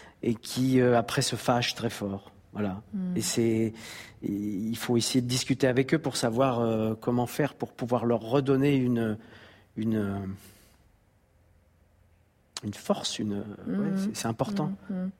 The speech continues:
Speaker 1: C'est important. Donc, ce que, ce que je garde de cette, euh, région, c'est la, l'âpreté, la dureté.
Speaker 2: Ouais.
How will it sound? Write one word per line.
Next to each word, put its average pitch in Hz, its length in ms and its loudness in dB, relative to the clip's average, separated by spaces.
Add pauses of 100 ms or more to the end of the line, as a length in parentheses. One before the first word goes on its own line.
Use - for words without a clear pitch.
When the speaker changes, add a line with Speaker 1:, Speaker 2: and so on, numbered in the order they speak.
Speaker 1:
C'est - 120 -4
important. 123 380 0
Donc, 127 260 0
ce - 160 -2
que, 165 180 4
ce - 100 -4
que 156 100 2
je 143 100 4
garde 143 300 2
de 120 80 -4
cette, - 300 -4
euh, 107 320 -2
région, 117 340 0
c'est 139 180 0
la, 113 160 2 (100)
l'âpreté, 127 580 0 (260)
la 110 120 0
dureté. 120 460 -2 (100)
Speaker 2:
Ouais. 165 260 -6